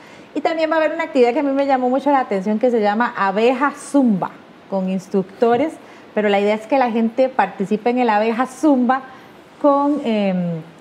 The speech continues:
algún tipo de accesorio o color o algo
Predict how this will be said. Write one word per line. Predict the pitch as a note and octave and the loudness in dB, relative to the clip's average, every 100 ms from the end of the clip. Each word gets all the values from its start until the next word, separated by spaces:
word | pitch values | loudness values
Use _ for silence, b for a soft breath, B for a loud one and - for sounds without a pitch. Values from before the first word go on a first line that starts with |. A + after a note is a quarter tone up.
| - | -8
algún | G3+ G#3 A#3+ | -4 0 0
tipo | C#4+ E4 | -2 -2
de | C#4+ | 0
accesorio | A3 - F#3 - - A#3+ A#3 A3+ A3+ G#3+ | -2 -4 -12 -6 -2 0 2 0 0 -2
o | G#3 F#3+ | 0 -2
color | F#3 F3+ F#3+ G#3 A3 A3 | -2 -2 0 0 0 0
o | G3+ | 0
algo | F3+ G3 A3 | 0 0 -2